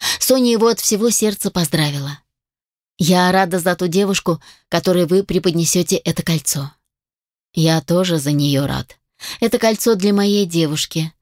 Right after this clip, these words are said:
Она о нём мечтала", загадочно улыбаясь, ответил Ивар. "О", выдала Соня, "почему же её нет здесь?"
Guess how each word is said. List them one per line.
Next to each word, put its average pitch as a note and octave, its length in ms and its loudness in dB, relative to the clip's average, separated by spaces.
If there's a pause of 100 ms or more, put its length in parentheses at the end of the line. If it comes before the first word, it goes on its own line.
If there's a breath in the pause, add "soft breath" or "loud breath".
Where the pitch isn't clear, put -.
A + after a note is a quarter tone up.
(300 loud breath)
Она F#3 240 0
о F#3 40 2
нём F3+ 260 0
мечтала", C#3+ 760 -2 (160 loud breath)
загадочно D#3+ 920 0
улыбаясь, C#3+ 560 -2
ответил C#3+ 520 -6
Ивар. C#3 400 -6 (480)
"О", F3+ 300 2 (420 loud breath)
выдала E3 340 2
Соня, C#3+ 440 -2 (380 loud breath)
"почему G3+ 340 2
же F#3 160 2
её F#3 260 2
нет E3 320 2
здесь?" G#3+ 460 -2